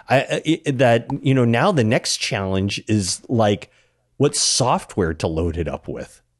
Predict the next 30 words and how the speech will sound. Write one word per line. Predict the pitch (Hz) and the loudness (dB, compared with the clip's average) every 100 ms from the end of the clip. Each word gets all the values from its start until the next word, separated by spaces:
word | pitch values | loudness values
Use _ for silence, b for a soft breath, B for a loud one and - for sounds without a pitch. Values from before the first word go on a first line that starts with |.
| - | -2
I'm | 123 123 | 2 4
re-, | 120 139 139 147 147 | 2 2 2 2 2
I | 180 | 2
mean, | 180 165 | 2 2
forget | 123 127 131 208 | 0 0 2 2
about | 131 107 | 2 0
the | 98 | 0
video | 90 107 113 92 | -2 0 2 4
editing | 104 151 90 85 85 | 4 2 0 -4 -6
stuff. | - 85 - | -4 -4 -2
It's | 107 | -4
just, | - 127 | -6 -2
like, | 120 - | -2 -2
the | 107 - | -4 -2
everyday | 120 117 98 95 113 | -2 0 0 0 0
stuff | 156 - 85 78 - | -2 -4 -4 -4 -4
that | 95 | -2
I'm | 87 85 | -2 -4
trying | - 95 87 85 | -2 -2 -2 -4
to | 101 85 - | -4 -4 -6
figure | - - - - 107 98 | -16 -20 -12 -2 2 2
out. | 98 | 2
Hey, | 185 | 0
what | 170 226 | 2 2
am | 311 | 2
I | |
gonna | 220 185 | 2 2
replace | 117 - 135 160 - | 2 2 0 0 -2
this | 87 - | -4 -6
with? | 69 | -8